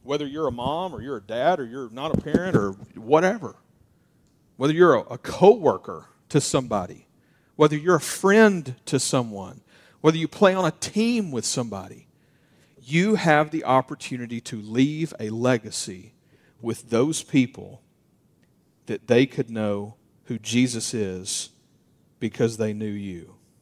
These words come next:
Don't be ashamed.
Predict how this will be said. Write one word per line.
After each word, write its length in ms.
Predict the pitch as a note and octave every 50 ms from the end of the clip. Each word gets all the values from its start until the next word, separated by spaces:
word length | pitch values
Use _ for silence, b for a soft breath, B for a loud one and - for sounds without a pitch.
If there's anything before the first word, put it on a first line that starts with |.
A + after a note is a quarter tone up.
| _ _ _ _ _ _ _ _ _ _ _ _ _ _ _ _ _ _ _ _ _ _ _ _ _ _ _ _ _ _ _ _ _ _ _ _ _ _ _ _ _ _ _ _ _ _ _ _ _ _ _ _ _ _ _ _ _
Don't 220 | - A#2+ A#2+ B2
be 100 | C3 B2+
ashamed. 600 | B2 B2 - - C#3 B2 A2+ G2 F2 F2 - -